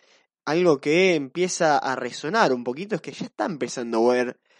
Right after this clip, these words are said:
cierto fuego amigo dentro de, del gobierno. Ya algunos periodistas amigables están empezando a soltarle la mano al presidente Fernández.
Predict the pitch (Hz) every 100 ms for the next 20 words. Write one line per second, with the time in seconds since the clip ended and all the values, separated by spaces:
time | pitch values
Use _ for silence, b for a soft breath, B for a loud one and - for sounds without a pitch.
0 | b - - 143 139 127 120 _ - -
1 | 160 147 139 143 139 113 110 104 _ _
2 | 120 135 131 127 123 - _ _ _ _
3 | _ - 127 123 120 117 120 123 135 180
4 | 208 202 180 - 156 160 160 - _ _
5 | _ - 131 131 170 170 139 - - _
6 | _ _ 143 139 143 160 - 151 135 -
7 | - b b b 123 131 139 180 202 165
8 | 143 - - - 151 151 131 - 165 143
9 | - 123 156 160 131 131 190 208 156 -
10 | 131 - 147 151 135 - 156 175 165 160
11 | 175 - -